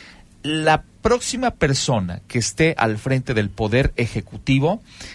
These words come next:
tendrá sin duda que tomar en cuenta los puntos de vista del sector, eh, productivo en este país.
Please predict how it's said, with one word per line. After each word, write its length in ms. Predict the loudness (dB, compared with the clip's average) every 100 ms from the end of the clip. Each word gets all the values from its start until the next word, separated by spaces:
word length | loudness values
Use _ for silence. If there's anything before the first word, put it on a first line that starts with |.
| -2
tendrá 360 | 2 2 2 0
sin 260 | 0 -2
duda 280 | 0 2 0
que 100 | 0
tomar 360 | -4 0 2 2
en 140 | -2
cuenta 580 | 0 0 0 2 0 0 -8 -20 -10
los 340 | -4 -2 -4 -6
puntos 480 | -2 -2 0 -2
de 120 | 0 -2
vista 560 | -2 -2 2 2 2 -4 -18 -18 -10
del 840 | -2 4 4 4 0 0 0 -2
sector, 720 | -2 0 -2 0 2 2 0 0
eh, 280 | 2 2 2
productivo 560 | 0 0 -2 -2 0 2
en 80 |
este 240 | 0 -2 -2
país. 520 | 0 0 -2 -6 -10